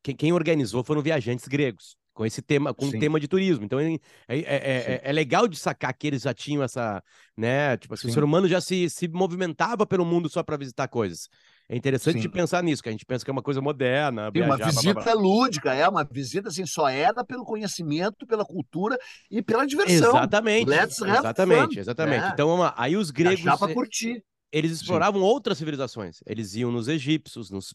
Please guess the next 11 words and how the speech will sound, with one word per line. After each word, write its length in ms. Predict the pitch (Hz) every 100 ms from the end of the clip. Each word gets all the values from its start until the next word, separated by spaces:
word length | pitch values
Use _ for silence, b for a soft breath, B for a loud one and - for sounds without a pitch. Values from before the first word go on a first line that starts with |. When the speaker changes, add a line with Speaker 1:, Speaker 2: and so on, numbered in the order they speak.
| -
Speaker 1:
persas, 520 | 143 147 139 120 98
nos 100 | 98
Speaker 2:
Uhum. 60 |
Speaker 1:
babilônios, 640 | 110 92 123 120 135 147 - _ _ b
e 60 | 151
eles 140 | 170
faziam 280 | 185 165 175
esses 220 | 180 196
Speaker 2:
Sim. 60 | 165
Speaker 1:
guias 360 | 165 202 202 131
aí, 200 | 113